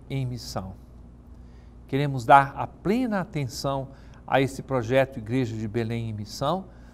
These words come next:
Queremos que seja como que um conjunto de rios que convergem para a mesma direção.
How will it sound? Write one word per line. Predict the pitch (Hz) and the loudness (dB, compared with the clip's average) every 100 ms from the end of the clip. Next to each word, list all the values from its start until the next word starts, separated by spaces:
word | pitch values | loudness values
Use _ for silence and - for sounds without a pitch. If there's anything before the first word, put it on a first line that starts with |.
| - - | -20 -2
Queremos | 147 175 175 | 2 2 0
que | - | -6
seja | 143 165 160 151 | -2 0 2 0
como | 143 151 | -6 -10
que | 131 - 165 165 - - - - | -4 2 2 2 -10 -20 -20 -12
um | 135 123 | -8 -4
conjunto | - 156 113 160 208 151 | 2 2 4 2 2 0
de | 123 | 0
rios | 117 160 220 151 113 - - - - - - | 2 4 4 0 -6 -10 -12 -14 -20 -20 -10
que | - | -8
convergem | - 156 110 147 170 135 151 | -2 -2 6 8 8 6 -4
para | 135 135 127 | 2 4 6
a | |
mesma | 117 151 214 208 175 160 | 4 6 8 6 2 -2
direção. | 147 135 123 - 123 120 | 0 2 0 2 2 2